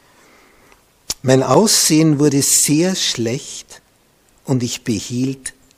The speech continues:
keine Kraft. Er sagt's noch einmal im zweiten Teil des Verses. Das Aussehen, also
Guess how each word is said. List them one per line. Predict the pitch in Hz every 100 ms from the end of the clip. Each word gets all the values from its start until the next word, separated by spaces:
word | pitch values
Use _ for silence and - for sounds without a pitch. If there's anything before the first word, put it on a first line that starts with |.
| -
keine | - 120 120 123 127 131 123 _
Kraft. | - - - - - - - - _ _ _ _ _ _
Er | -
sagt's | 147 - -
noch | 190 -
einmal | 147 98 78
im | - -
zweiten | - 87 - -
Teil | - -
des | - -
Verses. | - - - - - - _ _ _ _ _ _ _ _ _ _ _ _ _ _ - - - _ _ _ -
Das | - -
Aussehen, | 123 185 - - 110 87 87
also | 117 120